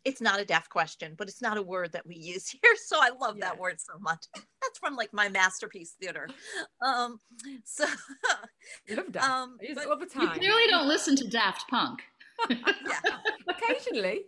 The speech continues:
Speaker 2: <laughs>
Speaker 3: No, I meant Mags. <laughs>
Speaker 1: Me, me.
Speaker 2: <laughs>
Speaker 1: No, but it's such an, an important question. So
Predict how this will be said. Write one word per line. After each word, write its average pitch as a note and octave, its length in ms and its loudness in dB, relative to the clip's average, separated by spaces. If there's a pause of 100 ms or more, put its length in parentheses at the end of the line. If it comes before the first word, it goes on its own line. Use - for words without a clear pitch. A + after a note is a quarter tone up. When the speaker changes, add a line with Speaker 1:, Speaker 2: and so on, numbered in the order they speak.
Speaker 2:
<laughs> - 0 - (720)
Speaker 3:
No, D4+ 160 4
I D4+ 80 6
meant C#4+ 200 4
Mags. G3+ 460 0 (240)
<laughs> A4 200 0
Speaker 1:
Me, D4+ 260 -2 (160)
me. A#3 320 -4
Speaker 2:
<laughs> - 1400 -20
Speaker 1:
No, B3+ 200 0
but A3 140 -4
it's A#3+ 140 -8
such E4 160 -8
an, C#4 60 -10
an A3+ 180 -6
important G#3 460 -10
question. G3 520 -4
So G#4 240 4